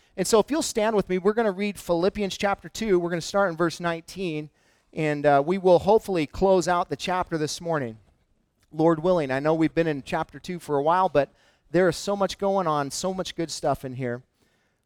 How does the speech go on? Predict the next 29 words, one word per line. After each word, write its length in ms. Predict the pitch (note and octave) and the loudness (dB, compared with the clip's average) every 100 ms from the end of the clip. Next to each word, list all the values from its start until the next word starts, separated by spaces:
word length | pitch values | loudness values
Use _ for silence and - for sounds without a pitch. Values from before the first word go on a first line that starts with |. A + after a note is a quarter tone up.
| _ | _
Philippians 560 | F#3+ G#3 B3 C4 A#3 | 6 6 6 2 -2
chapter 380 | - G#3 G#3+ A#3+ | -2 2 2 0
two, 440 | - G3 D#3 E3+ - | -4 0 2 0 -2
beginning 300 | D#3+ E3 G3+ | -4 -2 -2
in 80 | F#3+ | 0
verse 260 | F3+ - - | -2 -4 -6
nineteen, 600 | E3+ F#3 F#3 - A#3 E3 | -4 -4 -4 -8 -6 -4
it 40 | E3+ | -4
says, 240 | F3+ E3+ - | -6 -8 -4
"I 160 | G3 | 0
hope 320 | F#3+ F#3 B3 B3+ | 2 4 2 2
in 140 | A#3 | -2
the 80 | A3 | 0
Lord 280 | G3+ G#3+ F3+ | 2 0 0
Jesus 460 | D3+ C#3 B2+ D3+ | -6 -6 -6 -10
to 100 | - | -10
send 280 | D#3 F3+ E3+ | -8 -8 -8
Timothy 400 | - F#3+ F3 D3+ | -6 -4 -4 -6
to 60 | C3 | -4
you 160 | B2+ | -6
soon, 500 | C3 - D#3 A#2 F#2+ G#2+ _ _ _ _ _ _ | -6 -6 -6 -6 -10 -18 _ _ _ _ _ _
so 180 | - F#3+ | 2 4
that 140 | G#3 | 4
I 140 | A3+ | 2
too 260 | A#3+ - C4+ | 2 -2 -2
may 160 | A3 F#3 | 0 0
be 160 | F3+ | -2
cheered 480 | E3+ - B3+ A#3 D#3+ | -8 -6 -2 -2 2
by 300 | E3 D#3+ E3 | 4 4 2